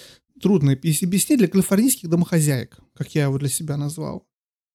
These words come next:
Потому что ты в нем не можешь ни во что играть. У него нет контроллеров. То есть там ты управляешь только телефоном в нем и, и чем-то таким. Это для медитаций, просмотров фильмов и каких-то таких вот экспириенсов.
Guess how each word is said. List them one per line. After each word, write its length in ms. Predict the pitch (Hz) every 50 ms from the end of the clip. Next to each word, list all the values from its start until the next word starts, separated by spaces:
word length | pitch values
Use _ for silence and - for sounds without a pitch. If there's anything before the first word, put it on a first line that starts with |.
| _ _ -
Потому 300 | - - 165 175 196 202
что 200 | - - - 175
ты 60 | 190
в 60 | 185
нем 120 | 180 165 165
не 100 | 175 196
можешь 320 | 196 196 185 156 131 -
ни 60 | 156
во 120 | 139 147 135
что 200 | - - 156 143
играть. 360 | 135 135 127 131 151 170 -
У 60 | 180
него 180 | 165 185 233 262
нет 120 | 285 247
контроллеров. 800 | - 269 277 269 - 247 190 160 147 147 147 185 240 - - _ _ _
То 80 | -
есть 100 | 143 - -
там 100 | 151 139
ты 80 | -
управляешь 760 | 170 185 180 170 156 - 170 160 156 175 208 233 240 - -
только 760 | - - 185 196 190 _ - 165 156 156 156 156 151 151 - _ _
телефоном 680 | - - 170 175 165 - - - 139 131 123 135 156 175
в 120 | 175 190
нем 380 | 208 208 214 226 247 294 285 - _ _ _ _ _ _ _
и, 420 | - 160 156 160 160 156 160 160
и 40 | 156
чем-то 320 | 143 - - 160 151 147 143
таким. 500 | - 139 131 - - 151 180 254 339 - _ _ _ _ _ _ _ _ _ _ _ _ _ _ _ _ _ _ _ _ _ 214
Это 280 | 202 277 - - 320 294
для 400 | 202 180 180 202 208 208 208 - -
медитаций, 1000 | 190 165 180 185 139 151 143 - _ 202 233 320 - - - - 180 156 139 - _ _ _ _ _ _ _
просмотров 580 | - - 170 165 - - 196 190 - - 156 143
фильмов 540 | - - - 247 285 302 277 208 160 - - -
и 60 | 180
каких-то 420 | - 185 - - 202 180 - 190
таких 340 | 165 - 170 - 202 170 -
вот 140 | - 139 -
экспириенсов. 580 | - 123 - - - 143 131 127 120 - 139